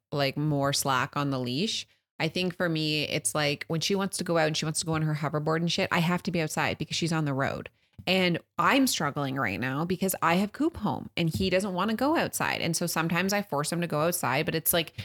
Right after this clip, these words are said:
these last two weeks, and this is what I was, like, going to say, have been hard because I feel like I am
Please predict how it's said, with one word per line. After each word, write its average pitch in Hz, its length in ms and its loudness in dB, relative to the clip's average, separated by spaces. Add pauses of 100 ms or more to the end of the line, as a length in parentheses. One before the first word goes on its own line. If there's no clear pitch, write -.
(140)
these 190 200 0
last 180 360 2
two 185 160 0
weeks, 180 260 0
and 165 80 -2
this 170 120 -2
is 175 100 -2
what 170 100 2
I 156 80 4
was, 156 180 0
like, 151 280 -2
going 160 200 0
to 147 60 -2
say, 156 320 2 (240)
have 147 140 0
been 156 140 0
hard 208 600 2 (400)
because 165 720 0
I 190 140 2
feel 226 320 0
like 160 380 2 (100)
I 180 200 6
am 165 540 2